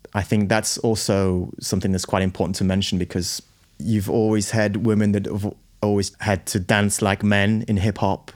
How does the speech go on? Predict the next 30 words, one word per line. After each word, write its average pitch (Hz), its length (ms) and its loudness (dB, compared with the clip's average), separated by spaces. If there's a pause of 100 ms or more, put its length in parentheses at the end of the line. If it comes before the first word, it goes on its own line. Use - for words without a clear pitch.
(140)
or 107 120 2
in, 98 100 2
even 98 180 2
in 98 80 0
house 107 240 0
dancing, 95 380 -2
but 92 100 0
now 101 360 0
you 95 180 0
have, 92 280 0 (360)
uh, 92 400 0 (560)
you 101 200 -2
have 98 200 2
a - 140 -4
feminine 101 520 2
dance, 98 540 -2 (320)
and 110 200 2
that, 95 120 2
uh, 92 280 0
that, 92 160 -2 (200)
that 98 260 0
have 120 240 2
been 101 140 2
created 95 300 0
by, 90 280 -2
by 90 160 -2
gay 92 200 -2
men, 92 320 0
but 95 180 -2
also, 98 420 0